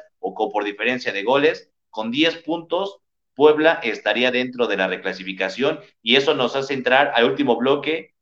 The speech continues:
el cierre de torneo, Irra. Estos son los equipos que va a enfrentar Puebla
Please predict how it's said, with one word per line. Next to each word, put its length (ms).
el 160
cierre 340
de 80
torneo, 420
Irra. 460
Estos 300
son 100
los 140
equipos 420
que 80
va 80
a 60
enfrentar 560
Puebla 560